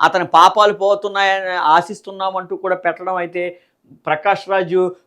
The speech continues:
బాగా సీరియస్గా స్పందించినట్టే తెలుస్తుంది. అయితే ఇవి సోషల్ మీడియా ఏఐ టెక్నాలజీ వచ్చిన తర్వాత ఇవి సర్వసాధారణంగా ఉన్నాయి. ప్రకాష్ రాజు ఎంత సీన్గా, ఎంత ఓవర్గా స్పందించాల్సిన అవసరం లేదంటూ కూడా నెటిజన్లు ఘాటుగా రిప్లై ఇస్తున్న పరిస్థితి అయితే ఉంది.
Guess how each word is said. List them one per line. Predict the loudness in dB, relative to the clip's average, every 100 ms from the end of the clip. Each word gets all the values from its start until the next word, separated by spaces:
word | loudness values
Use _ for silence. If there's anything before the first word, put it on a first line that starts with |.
| -6
బాగా | 6 6 6
సీరియస్గా | 2 0 -2 -2 -6
స్పందించినట్టే | -4 -4 -2 -4 -8 -6 -4 -4
తెలుస్తుంది. | -4 -6 -6 -4 -2 -4 _ _
అయితే | 2 4 6 4 2 -10 -4
ఇవి | -2 2 0 0 _ 0
సోషల్ | 2 2 0
మీడియా | 2 2 6
ఏఐ | 6 6
టెక్నాలజీ | 4 -2 -2 -2 0
వచ్చిన | -2 -2 -2
తర్వాత | 0 0
ఇవి | -4
సర్వసాధారణంగా | 0 2 4 4 4 0 -2 -2
ఉన్నాయి. | -2 0 -2 -2
ప్రకాష్ | -6 -2 -2 0 0
రాజు | -2 -2 -12 _ _
ఎంత | -8 -4 -6
సీన్గా, | -4 -6 -4 4 6
ఎంత | 6 2 0
ఓవర్గా | 4 6 8 6 2
స్పందించాల్సిన | 0 -4 -8 -8 -6 -6 -6 -6 -8 -8 _ _
అవసరం | 4 6 6 4 2
లేదంటూ | 2 0 0 -4
కూడా | -4 -4
నెటిజన్లు | -6 -8 -6 -4 -4 2
ఘాటుగా | 4 4 2 2 2
రిప్లై | 0 -4 -2 -2
ఇస్తున్న | -2 -6 -8
పరిస్థితి | -2 -4 -2 -4
అయితే | -4 -2
ఉంది. | -4 -2 -2 -2